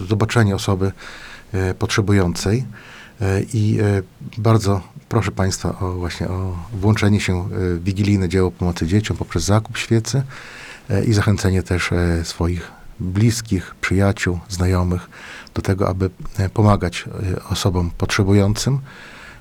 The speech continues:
E, i to nie jest tylko wigilijne dzieło pomocy dzieciom, ale też, e, jest jeden procent,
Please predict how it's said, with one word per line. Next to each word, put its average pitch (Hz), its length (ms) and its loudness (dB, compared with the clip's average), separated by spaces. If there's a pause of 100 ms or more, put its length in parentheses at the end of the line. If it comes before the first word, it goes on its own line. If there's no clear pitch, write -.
E, 95 220 2
i 117 160 2
to 113 240 2
nie 110 240 6
jest 117 140 4
tylko 107 220 0
wigilijne 101 380 2
dzieło 95 200 2
pomocy 90 300 0
dzieciom, 87 320 0
ale 87 120 -2
też, - 360 -6
e, 101 40 0 (600)
jest 85 160 -4
jeden 98 200 4
procent, 104 580 2